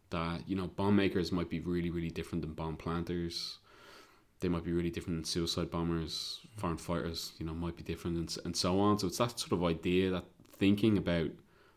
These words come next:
disaggregating and being really specific about who we're talking about was really, really key, because the P H D was on suicide bombers, you know,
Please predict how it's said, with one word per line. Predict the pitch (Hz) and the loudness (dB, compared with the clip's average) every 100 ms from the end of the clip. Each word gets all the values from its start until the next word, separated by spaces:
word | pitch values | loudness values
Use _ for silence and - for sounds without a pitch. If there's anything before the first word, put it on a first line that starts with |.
| _ | _
disaggregating | - 87 90 90 92 90 87 87 87 80 87 | -4 0 2 4 4 4 4 4 2 0 -4
and | - | -2
being | 85 87 | 2 4
really | 90 92 | 4 2
specific | 87 - - 85 80 | 0 -2 -4 -4 -4
about | 82 80 | -4 -4
who | - 80 | -2 -2
we're | 80 | -4
talking | - - 85 87 98 | -6 -4 -2 0 2
about | 87 87 85 - - - - - - _ _ _ _ - - - | 2 0 -2 -4 -18 -20 -20 -20 -20 _ _ _ _ -20 -12 -8
was | 87 - | -6 -6
really, | 85 85 87 85 | -4 0 2 2
really | 82 78 | 0 -4
key, | - 85 85 87 | -2 2 2 2
because | 85 - 85 - - - _ - - - - _ _ - | 0 -2 -2 -2 -6 -12 _ -20 -18 -18 -20 _ _ -12
the | |
P | - 127 | 6 8
H | 104 | 10
D | - 104 | 8 8
was | 101 | 8
on | 87 | 4
suicide | - 92 92 92 | 4 4 4 2
bombers, | 90 87 85 82 - - - - - - | 2 2 2 0 -4 -8 -12 -18 -16 -6
you | |
know, | 87 85 | -2 -2